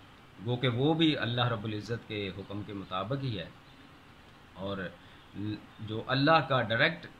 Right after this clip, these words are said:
कलाम है, अल्लाह के अल्फाज में है, वो कुरान पाक है, उसका अंदाज़े बयान ही और है। असल में गुमराही हमारे दिलों में उस वक्त आती है कि जब हम ख़ुद अपने दीन का मुतालिया करते नहीं हैं, अपने उलमा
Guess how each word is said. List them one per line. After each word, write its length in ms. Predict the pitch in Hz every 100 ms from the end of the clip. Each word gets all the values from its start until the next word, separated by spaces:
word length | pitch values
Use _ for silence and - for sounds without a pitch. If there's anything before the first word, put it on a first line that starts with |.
| -
कलाम 360 | 117 104 104 104
है, 160 | 95 92 -
अल्लाह 300 | 101 117 120
के 140 | 113
अल्फाज 460 | 104 92 98 110 135
में 140 | 143 123
है, 160 | 98 - - - - -
वो 180 | 110 139
कुरान 320 | 139 107 101 95
पाक 300 | 107 113 120
है, 80 | 143
उसका 240 | 147 -
अंदाज़े 400 | 156 135 131 135 151
बयान 320 | 127 139 185
ही 140 | 180 160
और 200 | 101 87
है। 140 | 73 - - - - - - - - - - - - -
असल 220 | 131 165
में 200 | 170 180 156
गुमराही 500 | 143 139 151 175 175
हमारे 400 | 151 131 131 143
दिलों 260 | 131 131 143
में 120 | 147
उस 160 | 139 143
वक्त 220 | 143 123
आती 300 | 120 117 127
है 80 | 135
कि 120 | 143
जब 220 | 127 131 139
हम 120 | 127
ख़ुद 320 | - 170 156 - - - -
अपने 300 | 113 - 131
दीन 240 | 120 123 139
का 120 | 147
मुतालिया 380 | 147 139 120 120
करते 340 | 120 98 - 123
नहीं 240 | 123 127
हैं, 140 | 113 - - - - - - -
अपने 320 | 127 143 143
उलमा 320 | 135 123 117